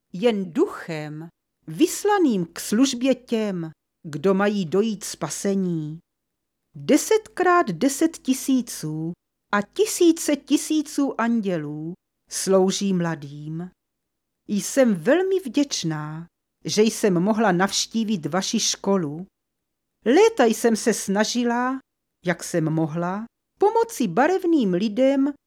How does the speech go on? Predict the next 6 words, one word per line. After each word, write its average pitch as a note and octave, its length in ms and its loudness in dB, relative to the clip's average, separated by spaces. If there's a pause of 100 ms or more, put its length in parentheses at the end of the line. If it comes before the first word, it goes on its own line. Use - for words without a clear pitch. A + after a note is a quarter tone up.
(300)
a F3 80 0
nikdy A3+ 480 0
jsem G3 380 2
nikde B3 360 2
nenašla B3 500 2
práci G3+ 800 -2